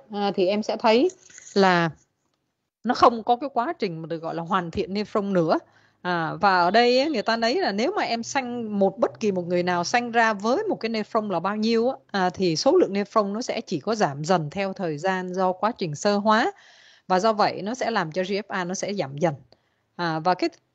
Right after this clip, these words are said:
cái tốc độ giảm của nó là khoảng không phẩy năm đến một mL, à, một phút một năm,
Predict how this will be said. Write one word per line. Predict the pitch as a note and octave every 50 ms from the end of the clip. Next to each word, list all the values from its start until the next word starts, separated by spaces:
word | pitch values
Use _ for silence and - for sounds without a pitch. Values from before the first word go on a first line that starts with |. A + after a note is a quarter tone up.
| - C#4+ D#4 D4 -
cái | D4 D4+
tốc | - G#4 - -
độ | B3 G3+ - F#3+
giảm | G3 F3+ D3+ C#3+ D#3 D#3
của | F3+ F3
nó | F3+ F#3 G3 A3 D#4+
là | F#4+ D4 G#3 E3+
khoảng | - - - F3 D#3 C#3+ D3
không | - - G#3 G#3
phẩy | F#3+ G#3+ E3+
năm | E3 F#3+ F#3+ F#3+
đến | G3+ A#3+
một | A3+ F#3+ E3 E3 F3
mL, | F#3 G3 F#3+ A#3 C#4 - _ _ _ _ _ _ - A3+
à, | G3+ F#3+ F#3 F3 E3+
một | F3 F3+ F3+ - -
phút | - C#4+ E4+ - -
một | A3 E3 - F#3
năm, | F#3+ G#3+ A3+ A3 G3 E3+